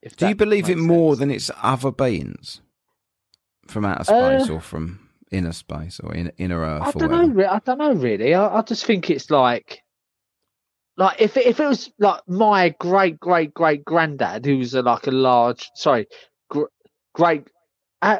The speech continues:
Speaker 1: which way do I go with this?
Speaker 2: Grandson.
Speaker 1: Grandson, yeah, who's a large grey.
Speaker 2: Or would it be? No, the future.
Speaker 1: Yeah.
Speaker 2: Granddad.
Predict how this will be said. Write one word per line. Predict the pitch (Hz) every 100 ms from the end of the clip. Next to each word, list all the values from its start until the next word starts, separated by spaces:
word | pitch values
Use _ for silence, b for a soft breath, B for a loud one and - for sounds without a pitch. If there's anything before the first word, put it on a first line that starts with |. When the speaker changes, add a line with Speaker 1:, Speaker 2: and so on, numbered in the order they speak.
| -
Speaker 1:
which | 175 247 -
way | 233
do | 208 196
I |
go | - 170
with | 131 101
this? |
Speaker 2:
Grandson. | 104 101 - 120 117 82 - _ _ _ _ _ _ _
Speaker 1:
Grandson, | 180 196 180 - 208 165 123
yeah, | 151 151 95 90 _ -
who's | 160 143
a | 156
large | 151 147 143 139 -
grey. | 151 143
Speaker 2:
Or | 151
would | 196 196
it | 202
be? | 233 269 _ _ _
No, | 254 214
the | 160
future. | - 110 - 80 - _ _ _ _ _ _
Speaker 1:
Yeah. | 208
Speaker 2:
Granddad. | 208 180 73 -